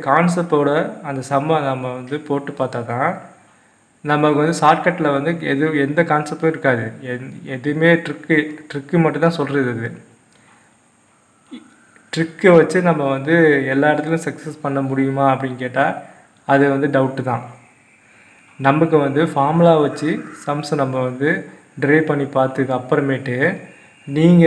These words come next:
வந்து old ப்ரீ-, previous கொஸ்டின் பேப்பர்லாம் எடுத்து அந்த சம்ஸ் வந்து உங்களால போட முடியுமா அப்படின்னு பாருங்க. அப்படி நீங்க உங்களால போட முடியும் அப்படி சொல்லும்போது எவ்வளோ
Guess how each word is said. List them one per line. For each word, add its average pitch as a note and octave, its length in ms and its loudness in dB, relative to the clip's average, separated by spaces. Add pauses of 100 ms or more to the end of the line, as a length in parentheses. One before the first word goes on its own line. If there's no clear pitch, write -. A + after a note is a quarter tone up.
வந்து C#3 300 0 (320)
old E3 320 6
ப்ரீ-, D3 440 2
previous E3 380 2
கொஸ்டின் C#3+ 300 -4
பேப்பர்லாம் C3+ 400 -4
எடுத்து B2+ 360 -4 (840)
அந்த D3 220 -2
சம்ஸ் D#3 300 -2
வந்து D3+ 220 0
உங்களால C#3 340 2 (100)
போட C#3+ 200 0
முடியுமா B2+ 420 -4 (360)
அப்படின்னு C#3+ 360 -2
பாருங்க. C3 360 -2 (640)
அப்படி D3+ 360 2
நீங்க D3 240 0
உங்களால C3+ 420 2
போட D3+ 260 2
முடியும் C#3 480 -2 (180)
அப்படி C3+ 300 -6
சொல்லும்போது B2+ 500 -6 (580)
எவ்வளோ D3+ 280 6